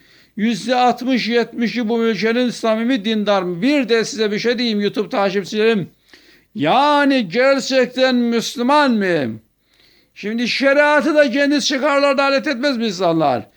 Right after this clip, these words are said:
Dini siyasete alet etmeyeceksin. Siyaseti dine alet edeceksin. Var mı? E sen çıkarına göre şeriatı uygularsan ne olur?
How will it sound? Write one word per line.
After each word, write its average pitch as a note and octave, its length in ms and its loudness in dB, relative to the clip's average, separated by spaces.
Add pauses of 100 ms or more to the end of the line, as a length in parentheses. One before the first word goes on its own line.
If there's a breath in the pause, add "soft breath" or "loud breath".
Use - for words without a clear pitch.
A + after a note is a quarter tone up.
(420 soft breath)
Dini C4+ 520 2
siyasete B3+ 840 0
alet A#3+ 440 0
etmeyeceksin. G3+ 800 -2
Siyaseti A#3 840 0
dine A#3+ 300 2
alet G#3+ 300 0
edeceksin. E3 600 -4
Var B3 200 2
mı? F#3 360 -2 (440 soft breath)
E F#3 160 -4
sen A#3+ 300 0
çıkarına C4 580 0
göre A#3+ 260 0
şeriatı A#3+ 460 0
uygularsan A#3+ 920 0 (580 soft breath)
ne G3+ 160 0
olur? A3+ 760 4